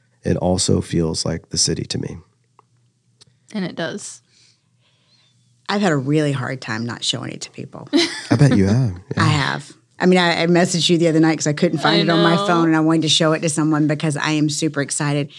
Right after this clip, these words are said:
Speaker 3: Because it is. It, it feels bigger. It feels a little modern,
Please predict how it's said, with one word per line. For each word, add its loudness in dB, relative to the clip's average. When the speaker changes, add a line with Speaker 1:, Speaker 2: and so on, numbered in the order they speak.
Speaker 3:
Because 2
it 2
is. 4
It, -2
it -4
feels -2
bigger. 0
It -8
feels -6
a -10
little -4
modern, 0